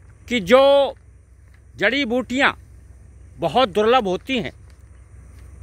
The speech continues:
बहुत ही मूल्यवान होती हैं, वो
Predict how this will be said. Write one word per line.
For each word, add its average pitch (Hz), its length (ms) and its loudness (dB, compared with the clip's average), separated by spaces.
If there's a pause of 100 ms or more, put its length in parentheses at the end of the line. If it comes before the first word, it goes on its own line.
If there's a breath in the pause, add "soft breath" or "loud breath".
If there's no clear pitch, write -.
(760)
बहुत 262 460 2
ही 277 320 -4 (260)
मूल्यवान 247 460 0
होती 220 380 -6
हैं, 202 160 -6 (720)
वो 254 320 4